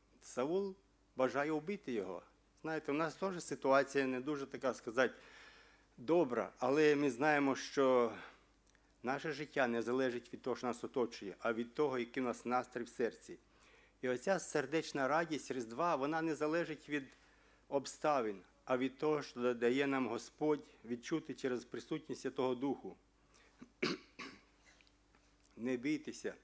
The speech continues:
бо я звіщаю вам велику радість, яка буде для всього народу». Євангеліє від Луки, другий розділ, десятий вірш.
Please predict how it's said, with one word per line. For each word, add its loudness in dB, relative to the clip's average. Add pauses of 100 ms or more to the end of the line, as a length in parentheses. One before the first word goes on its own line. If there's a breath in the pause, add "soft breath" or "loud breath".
(180)
бо -6
я 2
звіщаю 0
вам 2
велику 0
радість, 0 (300 soft breath)
яка 0
буде -2 (300 loud breath)
для 0
всього 0
народу». 2 (200)
Євангеліє 0
від -4
Луки, -4 (1200 soft breath)
другий 0
розділ, 0
десятий 0
вірш. -4